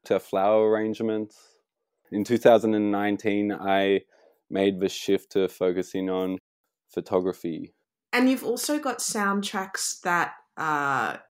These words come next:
Speaker 2: curated as well for the windows.
Speaker 1: Yeah, uh, with each show we get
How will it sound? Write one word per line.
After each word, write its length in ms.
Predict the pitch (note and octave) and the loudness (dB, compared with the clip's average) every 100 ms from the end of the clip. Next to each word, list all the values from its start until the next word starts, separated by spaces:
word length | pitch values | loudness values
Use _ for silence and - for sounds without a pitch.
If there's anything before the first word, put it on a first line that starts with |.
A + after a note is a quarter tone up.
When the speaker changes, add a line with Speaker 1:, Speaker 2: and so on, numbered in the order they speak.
| - | -14
Speaker 2:
curated 500 | - F3 E3 E3+ E3+ | -6 -2 -2 -2 -6
as 140 | D#3+ | -6
well 140 | E3 D3 | -4 -4
for 120 | E3+ | -6
the 80 | D#3 | -8
windows. 400 | D#3 D3 D3 - | -8 -8 -10 -8
Speaker 1:
Yeah, 540 | C3 D3+ E3+ D#3+ A2 - _ A2+ | 2 4 6 6 4 0 _ 4
uh, 220 | G#2+ G#2+ | 6 6
with 180 | A#2 - | 2 2
each 240 | B2 A#2+ | 2 0
show 800 | - - - A#2 G#2+ G#2+ G#2+ G#2 G2+ | -8 -14 -2 2 4 4 2 0 -2
we 420 | G2+ G2+ G2+ G2 | -2 0 -4 -6
get 240 | G#2+ G2 | -2 0